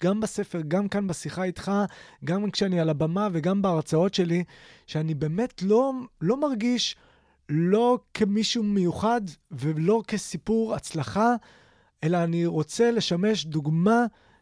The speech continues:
לאנשים אחרים, לאיך אפשר לתת לעצמך עוד הזדמנות, איך אפשר לעשות ריסטארט, איך אתה יכול לחפש ולמצוא את האני האמיתי שלך ולתת לו את ה-,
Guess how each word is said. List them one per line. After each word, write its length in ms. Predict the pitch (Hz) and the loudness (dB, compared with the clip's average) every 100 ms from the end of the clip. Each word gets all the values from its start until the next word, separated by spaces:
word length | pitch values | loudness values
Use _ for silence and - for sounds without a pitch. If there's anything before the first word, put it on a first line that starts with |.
| - | -6
לאנשים 420 | 151 156 - 226 | -4 -2 -2 -2
אחרים, 560 | 202 156 151 220 262 247 _ _ - | -2 -2 -2 0 -2 -6 _ _ -10
לאיך 440 | 147 - - 226 247 | -8 -6 -4 -4 -2
אפשר 600 | - - 170 156 170 202 - _ _ _ _ _ _ _ _ | -6 -2 -2 0 -2 -4 -10 _ _ _ _ _ _ _ _
לתת 480 | 131 147 - 262 262 | -4 -4 2 2 2
לעצמך 500 | 233 175 170 156 208 226 233 - _ | -2 0 -2 -2 0 0 0 -6 _
עוד 220 | - 202 247 | 0 2 2
הזדמנות, 600 | 226 208 220 254 165 226 | 0 -2 -2 -2 -6 -6
איך 140 | 196 | -8
אפשר 240 | 214 220 | -4 -2
לעשות 380 | 220 196 220 214 | 0 -2 -4 -4
ריסטארט, 540 | 202 254 - 151 135 214 | -4 -4 -4 -10 -8 -10
איך 160 | 180 | -8
אתה 140 | 220 196 | -4 -4
יכול 400 | 175 196 233 226 - - - - | -2 2 2 2 -6 -20 -20 -4
לחפש 760 | 147 - 156 226 240 - - 185 | -4 -2 -2 0 0 -2 -12 -4
ולמצוא 600 | 160 170 170 - 226 202 - - - 160 | -2 0 -2 2 4 2 -2 -20 -10 -10
את 140 | - | -6
האני 320 | 165 165 214 | -4 0 2
האמיתי 400 | 233 185 170 247 | 2 0 -2 -4
שלך 300 | 240 233 - 247 220 _ - | -4 -6 -4 -4 -4 _ -6
ולתת 440 | 156 165 185 214 220 | -2 -2 2 0 4
לו 320 | 220 208 190 185 | 4 6 4 0
את 120 | - | 0
ה-, 320 | 185 180 175 | 2 4 2